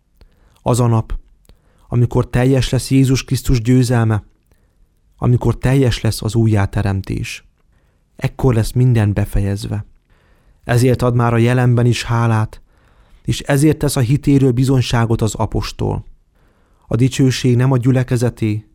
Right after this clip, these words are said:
nem az emberé. Nem az ember kezdi a munkát, nem az ember folytatja,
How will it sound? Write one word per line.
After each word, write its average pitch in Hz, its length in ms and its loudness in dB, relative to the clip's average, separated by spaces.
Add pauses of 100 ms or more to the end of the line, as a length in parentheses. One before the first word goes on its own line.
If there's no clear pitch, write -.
(680)
nem 110 180 0
az 110 120 0
emberé. 101 560 -2 (800)
Nem 127 180 0
az 135 140 2
ember 135 320 0
kezdi 127 340 -2
a 123 80 0
munkát, 120 600 -4 (760)
nem 123 200 2
az 123 140 0
ember 123 320 0
folytatja, 110 720 -2